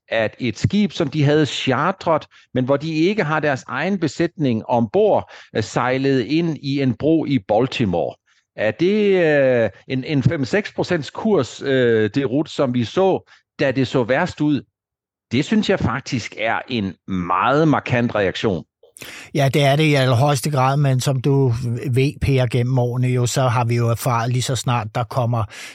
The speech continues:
Speaker 2: noget negativt ud, så overreagerer markedet, især i så et tilfælde som det her, hvor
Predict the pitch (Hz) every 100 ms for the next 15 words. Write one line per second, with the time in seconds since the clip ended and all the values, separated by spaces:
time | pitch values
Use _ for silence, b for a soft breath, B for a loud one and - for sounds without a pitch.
0 | B 123 120 123 123 123 131 - 135 113
1 | 131 131 135 123 127 117 143 120 104 135
2 | 123 113 117 101 127 127 98 - 135 131
3 | 117 131 - 135 131 139 104 110 110 131
4 | 127 117 113 113 104